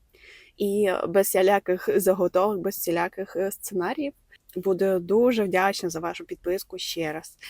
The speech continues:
Е, мені здається, що я вже більш впевнено почала говорити на камеру,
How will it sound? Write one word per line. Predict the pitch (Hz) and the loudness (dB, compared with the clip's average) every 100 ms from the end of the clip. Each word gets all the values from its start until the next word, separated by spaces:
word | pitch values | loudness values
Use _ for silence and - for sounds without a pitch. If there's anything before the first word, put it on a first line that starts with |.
| - - | -16 -10
Е, | 180 175 | -8 -4
мені | 175 190 | -2 -2
здається, | 202 180 185 - | 0 0 0 -2
що | 190 175 | -8 -6
я | 175 175 | -4 -6
вже | 185 | -6
більш | 165 202 214 | -2 0 -2
впевнено | - 175 202 | -6 -4 -4
почала | 196 - 175 | -8 -8 -8
говорити | 175 170 180 - | -8 -6 -6 -4
на | 175 | -4
камеру, | 190 233 277 | -2 -2 0